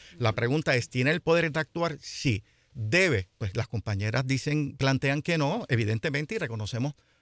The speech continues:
las razones que aducen, pero muchas personas planteamos que la rama judici-, que la Asamblea Legislativa tiene que hacer esto retroactivo,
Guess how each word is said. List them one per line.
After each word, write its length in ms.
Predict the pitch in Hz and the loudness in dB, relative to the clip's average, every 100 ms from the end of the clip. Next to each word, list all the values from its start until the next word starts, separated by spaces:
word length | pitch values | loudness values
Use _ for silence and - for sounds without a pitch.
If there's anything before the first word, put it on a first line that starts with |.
| _ - | _ -6
las 180 | 135 139 | 0 2
razones 340 | 147 156 151 | 2 2 -2
que 120 | - | 0
aducen, 400 | 180 156 120 220 | 0 0 -2 -4
pero 280 | - 127 107 - | -4 -4 -4 -6
muchas 400 | 107 117 151 165 | -4 -2 -2 -4
personas 300 | 160 170 165 | -6 -8 -8
planteamos 520 | 165 165 190 175 123 _ _ _ _ - | -8 -4 -2 -2 -4 _ _ _ _ -4
que 220 | 139 123 | -2 0
la 180 | 123 113 | 0 0
rama 280 | 117 143 160 | 0 0 0
judici-, 520 | 160 143 147 - 147 | -2 -2 -4 -6 -8
que 160 | - 123 | -2 -2
la 140 | 110 | 0
Asamblea 380 | 107 120 117 139 | -2 -2 0 0
Legislativa 560 | 156 151 151 147 156 139 | 0 -2 -2 -4 -2 -4
tiene 220 | 123 120 | -2 -4
que 80 | 135 | -4
hacer 180 | 139 143 | -4 -4
esto 200 | 139 147 | -6 -6
retroactivo, 720 | 147 151 160 - 120 147 104 | -8 -6 -6 -2 -2 -2 -4